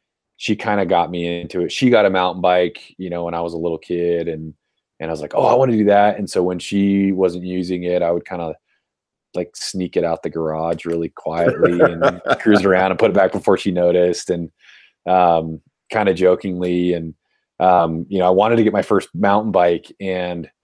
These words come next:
Speaker 1: I, I saved up, like, mowing, mowing lawns around the neighborhood and doing everything I could to save up some, some, some money. And I always had B M X bikes and stuff like that. And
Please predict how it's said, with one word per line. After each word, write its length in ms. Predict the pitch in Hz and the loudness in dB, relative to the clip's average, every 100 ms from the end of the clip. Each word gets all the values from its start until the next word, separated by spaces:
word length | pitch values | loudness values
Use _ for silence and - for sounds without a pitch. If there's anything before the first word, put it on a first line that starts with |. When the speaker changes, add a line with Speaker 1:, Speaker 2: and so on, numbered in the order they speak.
| _ _ _ _ | _ _ _ _
Speaker 1:
I, 260 | 95 95 87 | 0 0 0
I 120 | 92 92 | -4 -4
saved 440 | - - 101 98 | -4 0 2 4
up, 180 | 98 95 | 2 2
like, 180 | 87 80 - | 0 -2 -6
mowing, 600 | 95 101 98 92 85 82 _ _ - | -2 0 0 -2 -6 -10 _ _ -8
mowing 340 | 101 104 101 | -2 -2 -2
lawns 500 | 92 92 92 95 95 | -2 -2 -2 -2 0
around 220 | 92 90 | 0 0
the 40 | 87 | -4
neighborhood 480 | 87 87 87 90 90 | -4 -2 0 0 0
and 100 | 85 | -2
doing 220 | 87 90 | -2 0
everything 380 | 98 95 95 90 | 0 -2 -4 -6
I 80 | |
could 240 | 85 92 87 | -4 -2 -2
to 80 | 85 | -2
save 220 | 90 87 | -2 -2
up 100 | 85 | -4
some, 320 | 87 85 80 _ _ _ _ | -8 -10 -10 _ _ _ _
some, 520 | - 90 85 69 69 _ _ _ | -2 -2 -2 -6 -10 _ _ _
some 220 | - 92 87 | -10 -6 -2
money. 360 | 92 95 90 | -2 -2 -2
And 200 | 85 80 - _ _ - | -4 -8 -12 _ _ 2
I 60 | |
always 120 | 120 | 4
had 160 | 127 98 | 4 4
B 120 | 98 | 4
M 120 | 98 | 4
X 160 | 92 - | 4 0
bikes 380 | 87 87 90 - | 2 2 2 0
and 80 | 82 | -2
stuff 220 | 85 92 | 0 2
like 180 | 85 - | 0 0
that. 340 | 85 85 85 | 0 0 0
And 200 | 80 78 | -2 -8